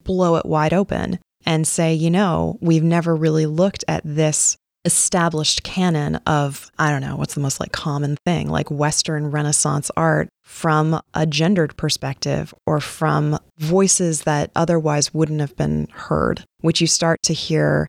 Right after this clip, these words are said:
much more as you get into the twentieth century and, and now into the twenty-first century.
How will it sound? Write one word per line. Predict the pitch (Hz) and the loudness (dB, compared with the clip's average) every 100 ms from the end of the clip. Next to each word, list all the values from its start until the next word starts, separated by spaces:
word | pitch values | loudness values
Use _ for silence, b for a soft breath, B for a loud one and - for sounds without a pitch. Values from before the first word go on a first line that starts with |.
| _ | _
much | 160 160 170 - | -2 2 0 0
more | 156 151 | -2 0
as | 151 | 0
you | 147 | 0
get | 143 - | 0 -2
into | 156 | -4
the | 156 | -4
twentieth | - 151 147 147 | -4 -2 -2 0
century | 156 143 147 143 | 0 0 2 2
and, | 139 139 - | 2 0 0
and | 151 | 0
now | 151 147 | 2 2
into | 147 151 | 2 0
the | 147 | 0
twenty-first | 156 147 - 185 - | 0 -2 0 0 2
century. | 156 - - - | -2 -2 -2 -2